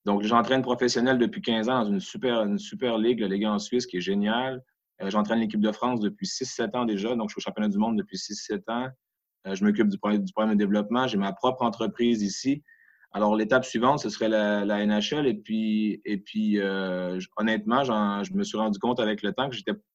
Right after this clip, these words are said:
loin d'être sûr de pouvoir tout sacrifier pour partir en N H L. Euh, après, la N H L, c'est pas toi qui l'appelle, c'est elle qui vient à toi, évidemment. Euh, mais je pense que avec ce que j'ai ici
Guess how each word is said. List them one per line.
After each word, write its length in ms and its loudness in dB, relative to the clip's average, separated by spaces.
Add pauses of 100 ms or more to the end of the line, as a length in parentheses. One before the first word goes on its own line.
loin 300 2
d'être 220 2
sûr 320 0
de 80 0
pouvoir 360 -4
tout 100 -20
sacrifier 520 -4
pour 180 -8
partir 360 -4
en 60 -2
N 120 -2
H 240 -6
L. 220 -4 (680)
Euh, 100 0
après, 200 0
la 140 6
N 80 6
H 240 4
L, 380 4
c'est 120 -18
pas 100 0
toi 140 2
qui 120 0
l'appelle, 420 4
c'est 160 -2
elle 200 2
qui 140 -2
vient 340 0
à 140 -4
toi, 220 0
évidemment. 760 -2 (440)
Euh, 380 -8
mais 140 -4
je 100 -8
pense 240 2
que 320 0 (100)
avec 140 0
ce 60 -10
que 140 4
j'ai 180 4
ici 520 2